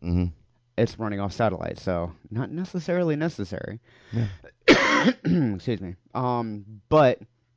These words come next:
Speaker 2: it is definitely, definitely, definitely behooving of you to
Speaker 1: Behooving?
Speaker 2: learn how to use it. Yes.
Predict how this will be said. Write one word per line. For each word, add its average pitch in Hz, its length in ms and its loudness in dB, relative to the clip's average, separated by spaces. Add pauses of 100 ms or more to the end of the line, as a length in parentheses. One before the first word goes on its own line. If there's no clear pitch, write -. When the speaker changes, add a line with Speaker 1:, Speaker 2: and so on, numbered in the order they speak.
(800)
Speaker 2:
it 131 220 -2
is 117 440 -4
definitely, 113 800 -6 (920)
definitely, 92 720 -2 (260)
definitely 90 640 -10 (840)
behooving 90 920 0 (100)
of 95 200 -10
you 85 300 -12 (380)
to - 100 0
Speaker 1:
Behooving? 78 160 6
Speaker 2:
learn 151 280 8
how 127 220 4
to 131 80 4
use 113 300 0
it. 92 100 -6 (100)
Yes. - 360 -12